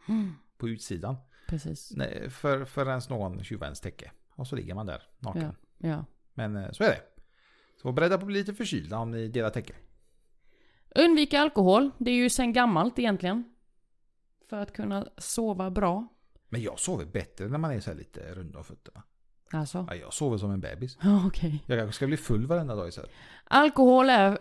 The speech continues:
Speaker 1: är den mest missförstådda substansen när det gäller till sömn. Folk tror att det ska hjälpa dem att somna. Men
Speaker 2: Det
Speaker 1: så är inte riktigt fallet.
Speaker 2: Ja, jag får många säger, "Jag ska ta ett glas vin för att varva ner."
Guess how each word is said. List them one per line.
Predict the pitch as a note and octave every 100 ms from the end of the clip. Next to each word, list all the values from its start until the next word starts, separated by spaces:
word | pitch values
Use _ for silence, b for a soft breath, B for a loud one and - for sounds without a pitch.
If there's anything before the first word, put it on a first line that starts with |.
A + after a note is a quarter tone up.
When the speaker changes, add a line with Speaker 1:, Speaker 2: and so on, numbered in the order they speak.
| -
Speaker 1:
är | G#3+ F#3+ F3+
den | G#3 F#3 F#3+
mest | F3+ -
missförstådda | G3 A#3 - E3+ - D#3+ D#3+
substansen | - F3+ E3+ - D#3 D#3 G#3 C#4
när | C4+
det | C4+
gäller | A#3 F3 E3+
till | - F#3+ D#3 D#3+
sömn. | E3 - E3 - _ _ _ -
Folk | C4+ G3+ -
tror | - A#3+ D#3 D3+ -
att | F3
det | E3
ska | - E3
hjälpa | D#3 D3 E3 F#3+ F3 -
dem | F3 E3+
att | - -
somna. | G3 G3 A3 - -
Men | D4+ F4
Speaker 2:
Det |
Speaker 1:
så | F4 A3+
är |
inte | G3+ A3 F3
riktigt | F#3+ - - - -
fallet. | G#3+ C#3+ A#2+ - -
Speaker 2:
Ja, |
jag | G#2+ G#2
får | A2
många | G#2 F#2
säger, | G2+ E2+
"Jag |
ska | F#2+ A2+
ta | A2+
ett |
glas | A2 A2+
vin | B3 G3+ D#3 A#2
för | G#2+
att | G2+
varva | G#2+ G#2 G2
ner." | G2 G#2+